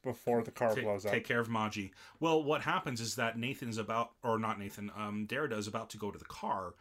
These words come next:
Speaker 2: when suddenly he sees a vision of a little girl in a dress, a red
Speaker 1: Yeah.
Speaker 2: dress. And this little girl looks exactly like Magi.
Speaker 1: Okay.
Speaker 2: This is the first time he sees it.
Speaker 1: Yeah, I just thought it was a
Speaker 2: Uh-huh.
Speaker 1: white dress, but I could be wrong.
Speaker 2: No, it's a red dress.
Speaker 1: Okay.
Speaker 2: Every time she's popped up, it's been a red dress.
Speaker 1: Okay.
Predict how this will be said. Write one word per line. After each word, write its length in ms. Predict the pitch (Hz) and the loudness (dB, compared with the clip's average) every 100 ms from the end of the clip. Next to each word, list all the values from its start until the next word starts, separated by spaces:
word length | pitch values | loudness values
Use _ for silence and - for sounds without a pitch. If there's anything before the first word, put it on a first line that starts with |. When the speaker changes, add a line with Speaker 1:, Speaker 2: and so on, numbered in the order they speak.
| - - - - | -20 -20 -16 -4
Speaker 2:
when 200 | 123 120 | -2 2
suddenly 880 | - - 156 165 151 117 110 107 104 | 2 2 2 2 0 0 0 0 -2
he 200 | - 107 | -4 -4
sees 280 | - 113 104 | -2 -2 -4
a 40 | |
vision 340 | 101 104 - | -4 -4 -4
of 100 | 107 | -6
a 40 | 101 | -6
little 220 | 98 95 | -6 -8
girl 280 | 98 87 82 | -8 -8 -8
in 80 | 80 | -12
a 60 | |
dress, 440 | 78 - - - - | -10 -10 -8 -8 -6
a 20 | |
red 200 | 104 - | -6 -6
Speaker 1:
Yeah. 60 | 120 | -6
Speaker 2:
dress. 320 | 104 - - | -6 -4 -4
And 160 | 113 113 | -2 -2
this 180 | 117 - | -2 -4
little 160 | 120 | -4
girl 160 | 110 113 | -2 -2
looks 220 | 101 - | -2 -6
exactly 480 | 98 - 107 95 107 | -6 -4 -4 -4 -6
like 120 | 95 | -4
Magi. 400 | 113 110 101 80 73 _ _ _ _ _ | 0 0 0 -6 -14 _ _ _ _ _
Speaker 1:
Okay. 200 | - - | -18 -8
Speaker 2:
This 100 | 120 | -4
is 60 | 110 | -2
the 80 | - | -2
first 180 | 120 110 | -4 -6
time 140 | 95 | -6
he 40 | |
sees 240 | 82 - - | -8 -8 -10
it. 40 | - - - | -14 -8 2
Speaker 1:
Yeah, 140 | 151 | 4
I 40 | 156 | 4
just 140 | 160 | 0
thought 120 | 170 | -2
it 60 | 151 | 0
was 100 | 110 | 0
a 40 | |
Speaker 2:
Uh-huh. 80 | 117 | 0
Speaker 1:
white 200 | 123 123 | 0 -2
dress, 280 | - 113 - | -4 -8 -8
but 140 | - | -8
I 80 | 117 | -8
could 140 | 117 113 | -8 -10
be 60 | |
wrong. 160 | 113 113 | -8 -4
Speaker 2:
No, 120 | 123 | -2
it's 160 | 123 127 | -2 -2
a 40 | |
red 140 | 107 82 | -4 -8
dress. 360 | - - 147 | -8 -4 -2
Speaker 1:
Okay. 140 | 135 - - - - | -4 -6 -16 -20 -2
Speaker 2:
Every 220 | 127 139 | 0 0
time 220 | 131 131 120 | 0 -2 0
she's 180 | 120 | -4
popped 260 | - 117 - | -2 -2 -2
up, 120 | 101 | -6
it's 100 | - | -8
been 120 | 101 | -10
a 60 | 90 | -10
red 120 | 80 | -12
dress. 360 | 73 - - 151 | -14 -6 -4 -4
Speaker 1:
Okay. 220 | 156 123 | -6 -6